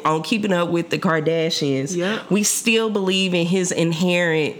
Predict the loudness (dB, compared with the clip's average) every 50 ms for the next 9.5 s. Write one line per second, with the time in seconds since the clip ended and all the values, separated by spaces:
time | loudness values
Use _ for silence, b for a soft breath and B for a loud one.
0 | B B B B -4 -2 0 2 2 2 0 0 0 -2 -2 -2 -2 0 0 0
1 | 2 2 0 0 0 0 -2 -2 0 0 0 0 0 0 0 0 0 0 -2 -2
2 | -2 -2 -2 -2 -2 -2 -2 0 0 0 0 0 -2 -2 0 -2 0 2 0 0
3 | 0 0 -2 -2 0 0 0 0 0 -2 -2 -4 -2 0 0 0 0 0 -2 0
4 | 0 0 0 0 -2 -2 0 -2 -2 -2 -2 -2 -2 -2 0 -2 -2 -2 0 0
5 | 0 0 0 0 -2 -2 -2 -2 -2 -2 0 0 2 2 0 0 0 -2 -4 -6
6 | -2 0 0 0 2 0 0 0 0 0 0 0 -2 0 -2 -2 0 0 0 0
7 | 0 -2 0 0 0 0 0 0 -2 -4 -6 -8 -10 -4 -2 0 0 0 0 -2
8 | -2 -2 -2 -2 -2 0 0 0 0 -2 -4 -2 -2 -2 0 0 0 0 0 0
9 | -2 -2 -2 -2 -4 -2 -4 -4 -6 -8